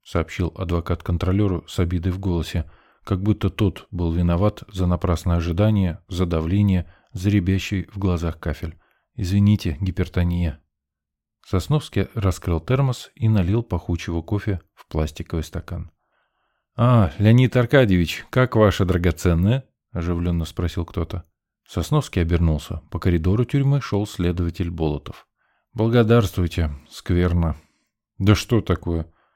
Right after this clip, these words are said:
"Давление одолевает". "Что нынче с погодой? Это же жить нельзя. Чем так жить, так лучше вообще не жить. Какой с утра буран был". "Ничего, не унывайте", оптимистически поддержал его Болотов.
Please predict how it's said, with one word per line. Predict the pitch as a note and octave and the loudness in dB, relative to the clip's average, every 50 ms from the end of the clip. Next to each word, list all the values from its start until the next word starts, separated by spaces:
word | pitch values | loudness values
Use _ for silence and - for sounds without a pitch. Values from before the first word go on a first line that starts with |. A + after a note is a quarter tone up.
| _ _ | _ _
"Давление | - F#2+ G2+ G2+ G2+ G#2 A2 A2+ A2 G#2 G2 F#2 | -4 -2 -2 0 0 2 2 2 4 4 4 2
одолевает". | F2 D#2 E2 F2 E2+ E2+ D#2 D#2+ D#2+ D2+ C#2 - - _ _ _ _ _ _ _ | 2 0 -2 -4 -2 -2 -2 -2 -2 -2 -4 -8 -12 _ _ _ _ _ _ _
"Что | - - - - - G#2+ A#2 | -16 -14 -8 -2 0 2 4
нынче | B2+ B2 A#2+ A#2+ - - G#2+ | 4 4 2 0 0 -2 -6
с | - | -6
погодой? | - - A2 G#2 G#2+ G#2 G2 F2+ F#2 F2 D#2+ - - _ - | -2 -2 -2 0 0 0 0 0 0 0 -2 -4 -8 _ -8
Это | G#2 - - A#2 | -6 -2 0 2
же | G2+ G2+ G#2+ A2 | 2 2 2 0
жить | G#2+ A2+ B2+ B2 G#2 - - | 0 -2 -2 -4 -4 -2 -2
нельзя. | G2 F#2+ F#2+ G2 G#2+ F#2+ D#2 - - _ _ _ | -2 0 0 0 0 0 0 -2 -6 _ _ _
Чем | - - - A#2+ A#2 | -6 0 2 2 2
так | - - B2+ A2 G2+ | 4 2 2 2 2
жить, | E2+ C#3+ C#3+ - - | 2 2 0 0 0
так | - G#2 - - | -4 -4 -2 0
лучше | A2 A2+ A2 - - G#2+ | 0 0 0 0 0 2
вообще | G#2 A#2+ A#2+ - - - C#3+ | 2 2 2 0 2 4 6
не | A2 G2+ F#2 | 6 6 4
жить. | E2 E2+ E2+ D#2 - - _ _ _ _ _ | 4 2 0 -2 -4 -10 _ _ _ _ _
Какой | - - G2+ F2 - - B2+ B2+ | -2 0 0 0 0 2 2 2
с | A2+ - - | 2 2 -2
утра | G#2+ - - G#2+ G#2+ G#2+ | -4 -2 2 2 4 4
буран | G2 F#2+ G2+ G2+ G2+ G2+ G2 F#2 F2 | 4 4 2 4 4 6 4 4 4
был". | D#2 E2+ D#2+ C#2+ - _ _ _ _ _ _ _ _ _ _ _ _ _ - | 2 0 -2 -4 -8 _ _ _ _ _ _ _ _ _ _ _ _ _ 0
"Ничего, | F#2+ G2 G#2 G#2 - - A2+ A2 G#2+ A2+ A#2+ B2 B2+ B2 A2 | 4 4 4 4 4 2 2 2 4 4 4 4 2 2 2
не | G#2 G#2 G2+ | 4 4 6
унывайте", | G2+ G2 G2 G2 F#2+ G2 G#2+ A2+ B2 A#2+ - C3+ A#2 - _ _ _ _ | 8 8 6 6 6 6 6 6 6 4 2 -2 -2 -2 _ _ _ _
оптимистически | - E2 E2 - - F2+ F2 F2 - - F#2+ F2 - - - - - | -6 -6 -6 -4 -2 -2 -2 -2 -2 -2 -2 -2 -2 -6 -10 -8 -8
поддержал | - - F2+ D#2+ D#2+ F2+ D#2+ E2 F#2 F#2+ F2+ E2+ | -6 -4 -2 -2 0 0 0 2 2 2 2 2
его | E2 E2 | 0 -2
Болотов. | D#2 D#2 D#2+ D#2 D#2 - - F2 - - | -2 -2 -2 -2 -2 -4 -6 -8 -10 -10